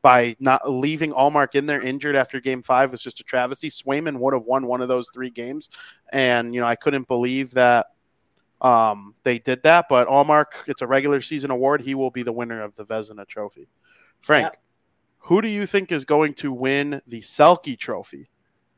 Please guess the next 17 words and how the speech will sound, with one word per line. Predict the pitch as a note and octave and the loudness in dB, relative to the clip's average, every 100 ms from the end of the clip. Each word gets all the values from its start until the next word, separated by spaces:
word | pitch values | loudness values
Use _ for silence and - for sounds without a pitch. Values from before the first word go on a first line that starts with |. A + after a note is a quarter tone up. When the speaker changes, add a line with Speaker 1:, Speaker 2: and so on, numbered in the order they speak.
| - | -10
Speaker 2:
This | G3 D#4 | -8 -6
is | D4 | -6
tough. | - B3+ F#3 - - _ | 0 4 4 2 -10 _
You | D#3+ | -8
know, | D#3 D3+ - | -2 -2 -2
I, | D#3 | -2
it's | D3+ E3 - | -2 -2 -6
Speaker 1:
This | E3+ | -8
is | B2 | -6
Speaker 2:
between | G#3 E3+ | -6 -2
Speaker 1:
tough. | F3 | 0
Speaker 2:
Bergeron | F#3 F#3+ F#3 F#3 G3 | 0 -2 2 2 2
and | E3+ | -2
Nico | E3 F3 D#3+ C3+ | -4 -6 -4 -4
for | - C3+ | -6 -12
me. | C3+ A#2 A2+ _ | -12 -14 -18 _
Um, | C3+ C3+ B2+ | -10 -8 -8